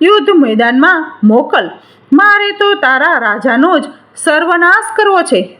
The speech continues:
તેને મારીને જ હું અહીંથી જઈશ. તું બિનજરૂરી વાતો ન કર.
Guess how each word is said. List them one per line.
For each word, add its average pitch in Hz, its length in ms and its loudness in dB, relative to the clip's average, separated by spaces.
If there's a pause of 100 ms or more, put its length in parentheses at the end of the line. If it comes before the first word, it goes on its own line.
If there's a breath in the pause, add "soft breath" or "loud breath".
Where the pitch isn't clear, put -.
તેને 403 340 0
મારીને 285 580 0
જ 302 100 -6 (360 loud breath)
હું 359 240 0
અહીંથી 359 560 0
જઈશ. 214 340 -4 (460 soft breath)
તું 440 220 2
બિનજરૂરી 311 1000 0
વાતો 381 480 0
ન 277 180 2 (140)
કર. 190 160 -2